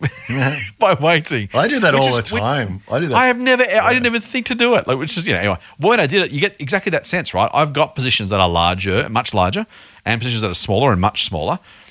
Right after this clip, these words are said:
Speaker 1: And it just, it does remind you that, okay, well, these are the ones that are gonna make a difference in my portfolio, and the others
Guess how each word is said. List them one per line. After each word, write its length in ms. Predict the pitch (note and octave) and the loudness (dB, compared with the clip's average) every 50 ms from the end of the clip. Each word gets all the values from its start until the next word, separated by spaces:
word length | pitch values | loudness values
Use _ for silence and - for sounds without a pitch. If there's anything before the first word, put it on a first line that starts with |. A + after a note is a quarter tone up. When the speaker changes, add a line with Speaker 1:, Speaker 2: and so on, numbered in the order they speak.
| _ _ _ _ - | _ _ _ _ -2
Speaker 1:
And 120 | D#3+ G#3 | -2 -2
it 40 | G3+ | -2
just, 160 | - C4 G#3 | -4 -6 -6
it 120 | F#3 E3 D3+ | -6 -2 0
does 220 | G#3 B3 C#4 F#3+ | 0 0 0 0
remind 300 | C#3+ A#2 A2 G#2 G#2 G2 | -2 0 0 0 0 0
you 80 | G#2 G2 | 0 -2
that, 140 | G#2+ - C#3+ | -2 -2 -2
okay, 120 | - - | -2 -2
well, 100 | G#2 A2+ | 0 0
these 140 | C3 E3 E3 | 0 0 0
are 40 | D#3 | 0
the 60 | C3 | 0
ones 160 | A#2 G#2+ G2+ | 0 0 0
that 40 | A2 | 0
are 40 | G2 | -2
gonna 120 | G2+ F#2+ | 0 0
make 160 | F#2 G2 F#2+ | 0 -2 -2
a 20 | F#2+ | -4
difference 240 | F#2 F2 F#2 - - | -4 -4 -2 -2 0
in 60 | G2 | 2
my 140 | F2+ F2 E2+ | 2 2 0
portfolio, 560 | - F#2 - - - D2+ D#2+ F2 G#2 A#2+ B2 | 0 -4 -6 -4 -4 -4 -4 -2 -2 -2 -2
and 80 | B2+ | 0
the 40 | B2+ | 0
others 300 | C3+ D3+ C#3+ B2+ A2 G#2+ | 0 0 0 -2 -6 -6